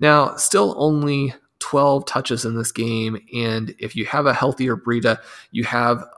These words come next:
a play where Tevin Coleman rips off a couple of twenty-yard gains, then you're right back into that situation where the volume itself doesn't justify the start. And so really all of these forty-niner players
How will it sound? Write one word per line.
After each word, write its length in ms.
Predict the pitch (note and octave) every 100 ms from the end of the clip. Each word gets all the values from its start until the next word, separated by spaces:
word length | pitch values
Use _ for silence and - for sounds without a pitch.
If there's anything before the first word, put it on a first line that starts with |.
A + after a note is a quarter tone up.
| -
a 80 | G#2
play 300 | - B2+ A#2+
where 260 | A#2 A2+
Tevin 340 | G#2 - B2 A2+
Coleman 340 | B2 A#2+ A#2
rips 220 | A2+ A2+
off 280 | A#2 G#2 G#2 -
a 60 |
couple 320 | - A2+ -
of 120 | A2 -
twenty-yard 520 | - A#2+ A2+ A2 G2+
gains, 400 | D3 B2+ A#2 - - - -
then 460 | - C3 B2 B2 - _
you're 260 | C#3 B2+
right 320 | A#2+ C#3+ F#3 -
back 440 | C#3 C3+ C3 - - -
into 180 | D3+ D3+
that 160 | C#3
situation 760 | - C3 - A#2+ A2+ A#2 A#2 A2
where 480 | - A2+ A2 A2 G#2 - - -
the 140 | A#2
volume 580 | - G#2 C3 C#3+ C#3 C3 -
itself 880 | - - - B2+ G#2 F2+ - - _ G#2
doesn't 340 | A#2 A#2 G2
justify 520 | F#2+ G2+ - F#2+ F#2+ F2+
the 100 | F2
start. 340 | - F#2 A#1+
And 100 | -
so 240 | - A#2 - - - -
really 260 | E3+ F3+
all 260 | D3 B2+ D3+
of 120 | C#3
these 200 | B2 A2+
forty-niner 560 | - A#2+ A2 G#2+ G#2+ G#2
players 500 | - A2+ A2 G#2+